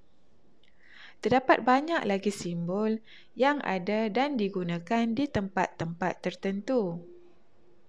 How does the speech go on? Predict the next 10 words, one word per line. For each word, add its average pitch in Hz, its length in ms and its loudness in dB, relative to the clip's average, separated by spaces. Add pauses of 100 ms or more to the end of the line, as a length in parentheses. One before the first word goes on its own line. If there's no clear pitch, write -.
(720)
Kamu 208 320 -2
boleh 196 240 0
mencari 170 480 0
maklumat 165 560 -2
tambahan 160 720 -2 (480)
melalui 202 480 2
pelbagai 285 720 2
sumber. 170 640 -2 (2500)
Baiklah 180 320 0
anak-anak, 170 720 -2